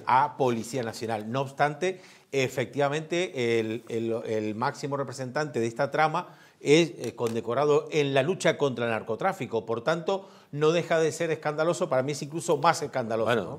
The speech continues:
Speaker 2: ahora con lo que
Speaker 1: Y con
Speaker 2: no.
Speaker 1: respecto al tema de, de la, de esta nueva, eh, denuncia de Manos Limpias, lo que están reclamando es que, claro, había ahí realmente una malversación de fondos públicos, aunque ha prescrito,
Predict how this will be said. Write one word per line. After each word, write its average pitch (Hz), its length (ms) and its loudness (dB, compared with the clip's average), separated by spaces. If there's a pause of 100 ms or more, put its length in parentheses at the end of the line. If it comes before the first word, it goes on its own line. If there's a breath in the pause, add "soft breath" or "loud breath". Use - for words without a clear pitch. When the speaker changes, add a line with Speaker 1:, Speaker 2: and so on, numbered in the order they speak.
(120)
Speaker 2:
ahora 139 260 8
con 139 160 8
lo 117 260 8
que 98 480 6
Speaker 1:
Y - 40 2
con 165 120 6
Speaker 2:
no. 160 60 4
Speaker 1:
respecto 185 380 0
al 180 100 0
tema 170 260 0
de, 120 540 0 (180)
de 127 340 0
la, 117 300 0
de 127 140 -4
esta 135 400 -2
nueva, 139 840 2
eh, 123 140 -2
denuncia 135 480 -4
de 127 140 -4
Manos 135 260 -4
Limpias, 170 380 -2 (280 loud breath)
lo 135 380 0
que 135 100 -4
están 160 520 -2
reclamando 160 920 -2
es 139 160 0
que, 151 180 -8
claro, 139 400 0
había 127 500 -2
ahí 127 340 -2
realmente 123 640 -2
una 113 240 -2
malversación 123 760 -2
de 107 80 -2
fondos 117 300 -4
públicos, 117 440 -2 (240 loud breath)
aunque 120 340 0
ha 131 120 4
prescrito, 165 800 0